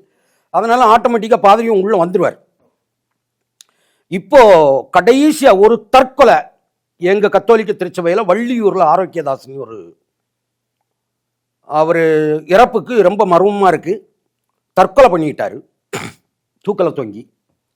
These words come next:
ஆனா அந்த தற்கொலைக்கு காரணம் என்னங்கிறது இதுவரைக்கும் மர்மமா இருக்கு. எந்த தகவலும் வெளியே வரல. ஒரு சின்ன தகவல் மட்டும் வந்தது. ஆ, அதுக்கு சில நாட்களுக்கு முன்பாக அவரை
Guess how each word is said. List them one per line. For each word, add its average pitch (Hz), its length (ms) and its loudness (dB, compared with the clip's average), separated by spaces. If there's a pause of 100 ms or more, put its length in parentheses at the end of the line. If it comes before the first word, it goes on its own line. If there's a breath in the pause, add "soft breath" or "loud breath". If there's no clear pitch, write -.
(500)
ஆனா 214 220 2
அந்த 226 300 2
தற்கொலைக்கு 294 600 2 (480)
காரணம் 294 520 4
என்னங்கிறது 190 920 -2 (360)
இதுவரைக்கும் 175 560 -2
மர்மமா 160 340 -6
இருக்கு. 143 320 -8
எந்த 214 420 -8
தகவலும் 170 420 -6
வெளியே 123 200 -10
வரல. 98 280 -12 (960)
ஒரு 123 200 -12
சின்ன 202 260 -4
தகவல் 196 380 0
மட்டும் 190 180 -6
வந்தது. 156 320 -6 (2250)
ஆ, 131 440 -6
அதுக்கு 156 300 -2
சில 175 180 -4
நாட்களுக்கு 175 480 -4
முன்பாக 151 540 -2
அவரை 135 280 -2